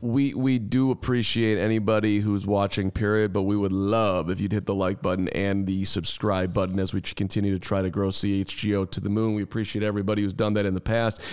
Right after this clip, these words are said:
Thank you so much. Jump on in today as well with a like. Thank you. And look, we are, uh,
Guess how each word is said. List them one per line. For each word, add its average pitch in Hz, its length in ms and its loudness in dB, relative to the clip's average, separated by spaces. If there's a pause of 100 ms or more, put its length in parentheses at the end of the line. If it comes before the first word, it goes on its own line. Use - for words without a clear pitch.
(220)
Thank 110 180 0
you 92 60 -2
so 107 180 0
much. 123 320 0 (380)
Jump 113 260 0
on 110 160 2
in 104 140 0
today 107 460 0
as 95 180 -2
well 101 300 2
with 101 100 -2
a 104 60 0
like. 98 320 0
Thank 98 280 -2
you. 90 280 -2
And 98 340 0
look, 107 400 -2
we 135 320 0
are, 120 320 2
uh, 107 380 0